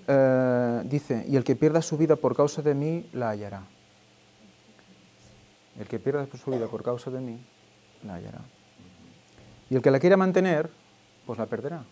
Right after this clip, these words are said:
O sea, tú quieres mantener lo que tienes como tal cual está, que no me lo cambien, que no me, mi mundo perfecto,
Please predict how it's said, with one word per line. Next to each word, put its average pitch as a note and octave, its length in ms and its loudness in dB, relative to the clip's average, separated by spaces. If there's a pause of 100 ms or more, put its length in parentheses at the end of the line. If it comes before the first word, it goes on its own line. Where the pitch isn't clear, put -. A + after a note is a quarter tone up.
(760)
O - 40 -20
sea, A#2+ 100 -6
tú B2+ 120 -4
quieres D3 180 4
mantener D#3 320 2
lo E3 80 4
que D3 100 2
tienes D#3+ 440 -2
como B2+ 380 -2
tal C3 180 2
cual C#3 160 2
está, D3+ 420 0
que C#3 80 -4
no C3+ 60 -4
me C#3+ 100 -2
lo B2+ 120 2
cambien, C#3+ 440 -2
que B2+ 80 -6
no B2+ 120 -4
me, C3 340 -4
mi B2+ 140 -4
mundo C#3 280 -2
perfecto, - 460 -2